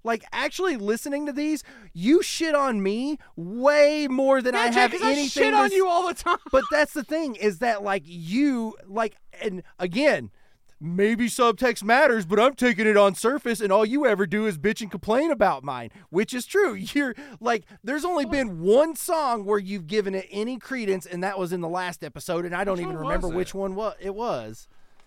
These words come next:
Speaker 2: 'Cause I thought I gave you a lot. Uh, okay,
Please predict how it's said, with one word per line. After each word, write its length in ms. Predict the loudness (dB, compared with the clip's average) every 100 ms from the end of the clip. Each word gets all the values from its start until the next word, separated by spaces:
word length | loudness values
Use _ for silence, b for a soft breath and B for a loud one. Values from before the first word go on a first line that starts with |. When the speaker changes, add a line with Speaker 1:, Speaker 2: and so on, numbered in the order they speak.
| -20 -20 -20 -20 -20
Speaker 2:
'Cause 80 |
I 60 | -16
thought 180 | -12 -12
I 80 | -10
gave 200 | -12 -10
you 140 | -12
a 20 | -12
lot. 520 | -12 -10 -8 -8 -12 -18 -16
Uh, 360 | -8 -6 -6 -10 _ _ _ _ _ _ _ _ _
okay, 440 | -10 -8 -8 -10